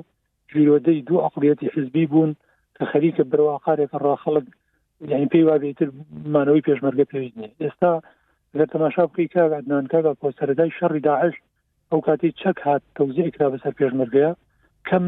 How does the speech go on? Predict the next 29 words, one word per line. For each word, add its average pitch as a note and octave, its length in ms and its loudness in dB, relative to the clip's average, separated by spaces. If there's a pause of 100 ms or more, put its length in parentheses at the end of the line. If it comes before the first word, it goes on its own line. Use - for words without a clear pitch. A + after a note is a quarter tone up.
نەبوونەوەی C#3 600 0
وتاریان C#3 440 0
نووسی C3+ 280 -12
و C3+ 140 -6
لە B2+ 100 -2
تەلەڤیزیۆنەکان C3 600 -4
قسەیان D3 300 -2
کرد C#3+ 140 0
لەسەرەوەی C#3+ 480 0 (540)
نابێت C#3+ 400 2 (420)
بە C#3+ 140 -2
بیانووی C#3+ 340 0
شەڕی D3 300 -2
داعشەوە C#3+ 440 0
هێزی C#3 260 -6
پێشمەرگە C#3 480 -2 (500)
پڕچەک D3+ 400 -2
بکرێت، C#3+ 320 0
چکە - 240 -2
ڕۆژە D3+ 280 0
لە D3 120 2
ڕۆژان D3 320 0
ئەگەری D3+ 320 -4
ئەوە D3+ 200 4
هەیە D3+ 180 2 (420)
ئەمانە D3 300 2
بەریەک C#3+ 320 0
کەون. F#2+ 180 -14 (460)
هەمومان G3 280 4